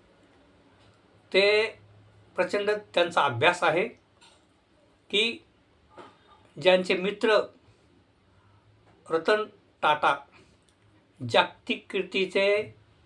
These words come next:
उद्योगपती रतन टाटा हे राजसाहेब यांचे मित्र आणि ते जागतिक कीर्तीचे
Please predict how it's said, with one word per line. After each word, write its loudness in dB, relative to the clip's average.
उद्योगपती 2
रतन 2
टाटा 2
हे 2
राजसाहेब 2
यांचे 0
मित्र -4
आणि -2
ते -2
जागतिक 0
कीर्तीचे 0